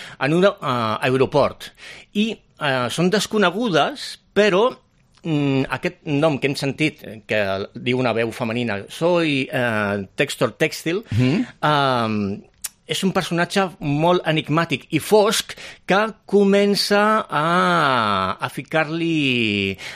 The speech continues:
Speaker 1: a ficar-li el dit a la llaga al, al pobre arquitecte que està esperant un avió. I, mm, li comença a treure els, els, els draps bruts.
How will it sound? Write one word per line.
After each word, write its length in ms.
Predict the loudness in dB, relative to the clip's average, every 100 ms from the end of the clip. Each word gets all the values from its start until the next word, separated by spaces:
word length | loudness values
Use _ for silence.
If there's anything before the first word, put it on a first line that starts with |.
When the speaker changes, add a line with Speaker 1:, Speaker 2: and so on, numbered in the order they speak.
| -12
Speaker 1:
a 60 | -8
ficar-li 480 | -2 -2 0 -2 -2
el 160 | -4 -6
dit 160 | -2
a 60 | -2
la 80 | 0
llaga 380 | -2 0 -2
al, 560 | -2 -4 -2 -2 -4 -6 -8
al 140 | -8 -4
pobre 240 | -2 0
arquitecte 840 | 2 0 -2 -6 -6 -4 -2 -4
que 60 | -6
està 140 | -8
esperant 320 | -6 -4 -4 -6
un 100 | -8
avió. 300 | -10 -14 -16 _ -20 -18 -18 -20 -8
I, 220 | -8 -8 -16 _ _
mm, 580 | -6 -4 -4 -4 -6 -10 -14 -16 -16 -20 -16 -6
li 140 | -4
comença 500 | -2 -2 -4 -2 -2 -2
a 120 | -4
treure 320 | -2 0 2 2 2 -2 -4
els, 180 | -8 -8 -10 -6
els, 380 | -6 -6 -10 -8
els 160 | -8 -2
draps 360 | -2 -2 -8
bruts. 500 | -4 -2 -2 -8 -14